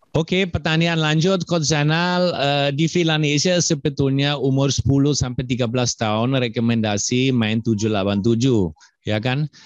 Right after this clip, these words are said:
Eh, tapi di Danone main delapan lawan delapan. Ah, banyak pelatih tanya,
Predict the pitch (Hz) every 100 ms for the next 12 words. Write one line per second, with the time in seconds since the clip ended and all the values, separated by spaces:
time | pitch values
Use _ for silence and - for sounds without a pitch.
0 | - - 123 123 123 127 123 127 - 147
1 | 156 196 196 170 165 147 139 135 135 131
2 | 156 190 151 131 151 175 170 127 123 113
3 | 123 127 110 110 110 104 98 107 113 92
4 | 85 _ - 98 98 107 120 160 151 147
5 | 139 139 165 160 156 147 131 139 147 131
6 | 117